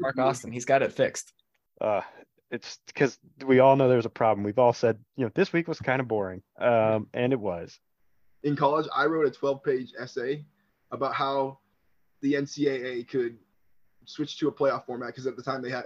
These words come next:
Speaker 3: weren't in a playoff format, and maintain the integrity of the system and also the amount of money with, coming into the system.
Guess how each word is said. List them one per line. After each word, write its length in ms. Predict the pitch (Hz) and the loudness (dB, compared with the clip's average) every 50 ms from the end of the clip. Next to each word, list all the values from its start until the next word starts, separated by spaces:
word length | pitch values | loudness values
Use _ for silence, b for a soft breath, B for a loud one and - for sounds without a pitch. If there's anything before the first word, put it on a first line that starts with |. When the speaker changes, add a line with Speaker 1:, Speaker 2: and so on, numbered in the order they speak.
| - | -10
Speaker 3:
weren't 220 | 117 123 131 120 120 | -10 -10 -8 -8 -10
in 60 | 120 | -8
a 40 | 127 | -8
playoff 240 | 123 117 107 120 - | -6 -6 -6 -10 -8
format, 320 | 123 120 120 123 117 - - | -10 -8 -8 -8 -8 -10 -6
and 180 | 139 139 135 135 | -4 -2 -2 0
maintain 440 | 131 139 139 139 139 147 143 135 131 | 0 0 -2 -2 -2 -2 -4 -4 -4
the 80 | 127 | -6
integrity 380 | 127 123 - 131 135 135 143 147 | -10 -6 -6 -6 -4 -2 -2 -2
of 60 | 143 | -2
the 60 | 147 | -4
system 380 | 139 - 139 135 - 147 139 131 _ | -6 -8 -10 -8 -6 -6 -6 -6 _
and 200 | 127 127 139 131 | -8 -8 -6 -6
also 320 | 123 131 139 135 - 135 127 | -4 -4 -4 -2 -2 -4 -2
the 120 | 123 120 | -4 -6
amount 420 | 110 110 107 120 101 120 123 120 | -8 -8 -12 -8 -6 -6 -6 -4
of 60 | 120 120 | -6 -6
money 300 | 120 120 120 120 117 - | -6 -6 -6 -8 -10 -8
with, 180 | 113 120 120 - | -10 -10 -10 -10
coming 200 | - 120 113 120 | -12 -10 -10 -10
into 160 | 120 110 117 | -10 -12 -12
the 100 | 107 107 | -14 -14
system. 400 | - - 107 - - 101 98 104 | -16 -16 -18 -16 -16 -18 -18 -18